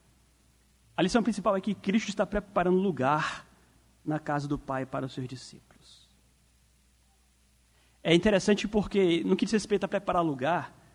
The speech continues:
há algumas teorias que, obviamente, nós ficamos aqui confabulando. Vocês vão lembrar que,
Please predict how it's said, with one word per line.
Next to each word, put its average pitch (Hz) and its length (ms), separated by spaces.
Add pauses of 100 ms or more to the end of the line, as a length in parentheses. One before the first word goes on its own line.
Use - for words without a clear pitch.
(720)
há 156 100
algumas 165 720
teorias 180 600 (240)
que, - 80
obviamente, 165 360
nós 202 120
ficamos 185 360
aqui 190 180
confabulando. 180 720 (1700)
Vocês 240 160
vão 294 80
lembrar 214 320
que, 165 440